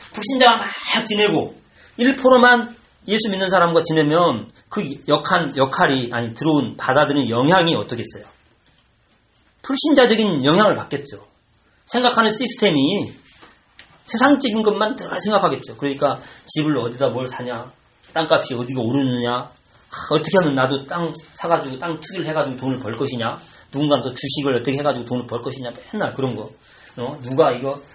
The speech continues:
요즘에 또 마스크 하나 가지고 마스크 많이 판다는데 마스크 공장을 또 돌려볼까, 그런 사람도 있을 거고. 그렇잖아요. 또 요즘에는 또 끈, 끈도 많이 팔더만. 끈 만드는 사람, 아이고, 죄야. 그런 거 하라고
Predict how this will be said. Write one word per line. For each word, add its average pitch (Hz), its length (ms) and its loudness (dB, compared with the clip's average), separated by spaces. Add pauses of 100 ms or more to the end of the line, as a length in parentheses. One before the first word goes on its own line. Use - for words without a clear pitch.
(140)
요즘에 156 300 -2
또 139 60 -8
마스크 127 360 -4
하나 151 160 2
가지고 131 400 -2
마스크 - 320 -6
많이 131 240 -2
판다는데 131 360 -6
마스크 117 300 -6
공장을 127 400 -2
또 123 80 -12
돌려볼까, 120 500 -4
그런 123 160 -6
사람도 123 220 -6
있을 113 140 -8
거고. 123 440 -2 (400)
그렇잖아요. 170 580 0 (600)
또 131 200 -6
요즘에는 165 380 -2
또 - 160 -8
끈, 254 420 -2
끈도 247 240 -4
많이 135 220 0
팔더만. 113 500 -10
끈 240 160 -4
만드는 135 340 -2
사람, 131 220 -4 (560)
아이고, 123 300 -4 (460)
죄야. 110 260 -18 (1120)
그런 220 260 0
거 220 100 4
하라고 208 580 2